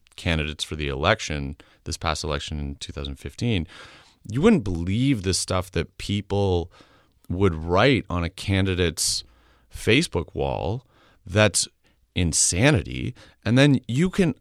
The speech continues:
I can click to your name and your entire, because generally they're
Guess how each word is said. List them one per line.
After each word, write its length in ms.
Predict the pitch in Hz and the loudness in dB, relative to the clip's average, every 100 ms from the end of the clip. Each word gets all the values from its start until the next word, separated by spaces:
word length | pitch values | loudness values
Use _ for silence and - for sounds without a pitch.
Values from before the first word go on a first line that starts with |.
| - | -2
I 120 | 170 | -2
can 180 | 196 143 | 0 -2
click 360 | - 165 175 | -2 -4 -2
to 140 | - 104 | -6 -4
your 220 | 92 87 | -2 -2
name 520 | 80 87 120 170 175 - - - | -2 -2 0 0 -2 -8 -20 -12
and 240 | - 98 - | -4 -2 -2
your 200 | 95 160 | -2 0
entire, 400 | 180 131 131 113 92 - | 0 0 0 0 0 -6
because 340 | 95 95 82 | -4 -2 -4
generally 460 | 95 101 98 92 85 | -4 -2 0 0 0
they're 200 | 78 | -2